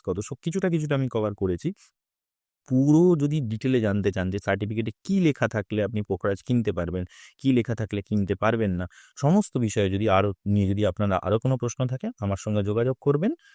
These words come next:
বা ব্যক্তিগতভাবে কুণ্ডলিতে আপনার যদি বুঝতে অসুবিধা হয়ে থাকে বা আপনি যদি কুণ্ডলী বিচার করাতে চান, তাহলে আমার সাথে যোগাযোগ করবেন।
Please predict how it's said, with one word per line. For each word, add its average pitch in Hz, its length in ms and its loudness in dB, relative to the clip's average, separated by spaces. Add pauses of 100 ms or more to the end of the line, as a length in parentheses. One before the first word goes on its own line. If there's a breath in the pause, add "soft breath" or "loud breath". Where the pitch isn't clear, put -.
(180 soft breath)
বা 113 100 0
ব্যক্তিগতভাবে 120 680 2
কুণ্ডলিতে 107 520 2
আপনার 98 260 0
যদি 92 240 -2 (140)
বুঝতে - 260 -6
অসুবিধা 92 360 -2
হয়ে 95 160 -2
থাকে 98 200 -6
বা 98 120 -2
আপনি 95 200 -6
যদি 92 120 -2
কুণ্ডলী 98 340 2
বিচার 92 260 -2
করাতে 92 340 -2
চান, 185 180 -2
তাহলে 92 240 -4
আমার 87 220 -2
সাথে 90 160 -6
যোগাযোগ 95 320 0
করবেন। 170 280 0